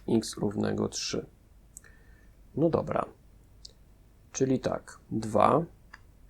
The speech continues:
przez cosinus pi x i za x wstawiamy trzy. Co nam z tego wyjdzie? No cóż, cosinus, tu mamy dwa, a cosinus dla trzech pi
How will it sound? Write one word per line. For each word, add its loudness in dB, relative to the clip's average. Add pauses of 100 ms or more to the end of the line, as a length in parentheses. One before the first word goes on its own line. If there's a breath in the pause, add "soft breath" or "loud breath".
(540)
przez 0
cosinus 0 (500)
pi 2 (220)
x -2
i 2
za 6
x 0
wstawiamy 4 (500)
trzy. -6 (1160 soft breath)
Co 4
nam 8
z -6
tego 0
wyjdzie? -6 (1300 soft breath)
No 8
cóż, -4 (140)
cosinus, 6 (580)
tu 4
mamy 8
dwa, -2 (460 loud breath)
a 0
cosinus 4
dla 8 (600)
trzech 4
pi 0